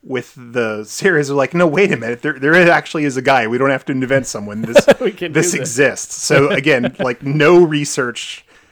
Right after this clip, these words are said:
Speaker 1: from <laughs> W D I or any of, like, "Here's, you know, here's this rich thing." It was, like, literally, I like, "Hey, I think I remember this thing from this comic book."
Speaker 2: Yeah, right, exactly. Someone's flipping through a comic and said, "Oh, we should put that."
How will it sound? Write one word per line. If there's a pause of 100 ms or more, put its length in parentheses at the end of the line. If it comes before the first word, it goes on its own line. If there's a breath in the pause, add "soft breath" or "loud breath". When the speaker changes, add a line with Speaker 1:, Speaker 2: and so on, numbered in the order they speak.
Speaker 1:
from
<laughs>
W
D
I
or
any
of,
like, (200 loud breath)
"Here's,
you
know,
here's
this
rich
thing."
It
was,
like,
literally,
I
like,
"Hey,
I
think
I
remember
this
thing
from
this
comic
book." (120)
Speaker 2:
Yeah,
right,
exactly.
Someone's
flipping
through
a
comic
and
said,
"Oh,
we
should
put
that."